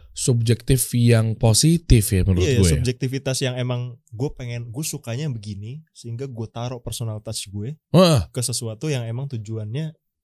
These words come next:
Speaker 2: kita udah sama-sama tahu ini untuk cerita gitu.
Speaker 1: Wah, mahal nih.
Speaker 2: Iya, jadi, eh, apa ya, yang gue,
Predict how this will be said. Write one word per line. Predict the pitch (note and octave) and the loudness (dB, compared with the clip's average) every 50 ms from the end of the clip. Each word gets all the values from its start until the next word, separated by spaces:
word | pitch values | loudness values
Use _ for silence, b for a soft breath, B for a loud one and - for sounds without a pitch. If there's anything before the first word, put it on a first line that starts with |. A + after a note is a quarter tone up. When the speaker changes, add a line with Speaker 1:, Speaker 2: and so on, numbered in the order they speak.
| _ _ _ | _ _ _
Speaker 2:
kita | _ - A#2 | _ -8 -6
udah | - - | -4 -4
sama-sama | A#2 A#2 A2 G#2 G#2+ A2 | -4 -6 -6 -10 -10 -10
tahu | - C#3 | -12 -12
ini | C#3 D3 | -12 -10
untuk | C3+ A#2+ A2+ | -10 -12 -10
cerita | - - A#2 B2 A#2+ _ G#2 G2 _ | -8 -6 -6 -6 -6 _ -14 -14 _
gitu. | G#2 G2 - _ G2+ G2+ | -18 -20 -20 _ -20 -6
Speaker 1:
Wah, | _ E3 F#3 D3 | _ 2 4 4
mahal | G#2+ G#2 G#2+ A2+ A2 G2+ F2 A2 A#2 A2+ A2 | 2 0 -2 -2 -2 0 0 0 2 2 0
nih. | G#2 F#2+ - - - - _ _ _ _ _ _ | -2 -4 -8 -14 -20 -20 _ _ _ _ _ _
Speaker 2:
Iya, | - F#3 E3 C3 | -4 -4 0 0
jadi, | C3 C#3+ F#3 F3+ F3 - _ _ _ _ _ _ _ _ _ _ _ _ _ _ | 0 0 0 -4 -4 -8 _ _ _ _ _ _ _ _ _ _ _ _ _ _
eh, | C#3 C3+ C#3 C#3 C#3+ C#3+ C#3+ C#3+ C#3+ C#3 C#3 | -4 -2 0 0 0 2 2 2 2 0 -2
apa | D3 F3 - - | -4 -8 -10 -10
ya, | C#3 E3 E3+ C#3+ _ _ | -10 -10 -10 -12 _ _
yang | - C3+ C3 C3+ C3 | -10 -8 -6 -6 -4
gue, | B2 B2+ C3 C3 C3 | -2 0 0 0 0